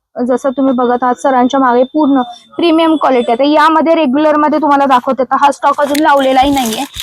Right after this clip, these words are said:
यामध्ये पूर्ण असे हेअर, अ, तुम्हाला म्हणजे आपण याला सप्लिमेंट म्हणतो, तर सप्लिमेंट आहे. तुम्हाला अशी रेग्युलर वाली सप्लिमेंट ह्या सगळ्यात केस आहेत, म्हणजे सप्लिमेंट आहे, सॉरी.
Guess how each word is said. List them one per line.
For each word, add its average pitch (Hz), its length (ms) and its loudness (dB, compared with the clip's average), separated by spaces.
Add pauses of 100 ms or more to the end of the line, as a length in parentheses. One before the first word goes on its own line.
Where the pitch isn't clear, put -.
(120)
यामध्ये 294 300 2
पूर्ण 302 340 0
असे 311 160 -2
हेअर, 277 340 0
अ, 254 460 0 (100)
तुम्हाला 254 420 0 (360)
म्हणजे 269 300 0
आपण 269 380 0
याला 285 200 2
सप्लिमेंट 320 520 0
म्हणतो, 277 360 -2
तर - 220 -10
सप्लिमेंट 285 580 -2
आहे. 262 80 0
तुम्हाला - 540 -4
अशी 339 280 0
रेग्युलर 311 420 0
वाली 302 200 -2
सप्लिमेंट 277 440 -2
ह्या 294 120 0
सगळ्यात 294 320 -2
केस 294 420 -4
आहेत, 247 120 2 (120)
म्हणजे 247 260 0
सप्लिमेंट 320 600 -2
आहे, 202 100 2
सॉरी. 214 280 -2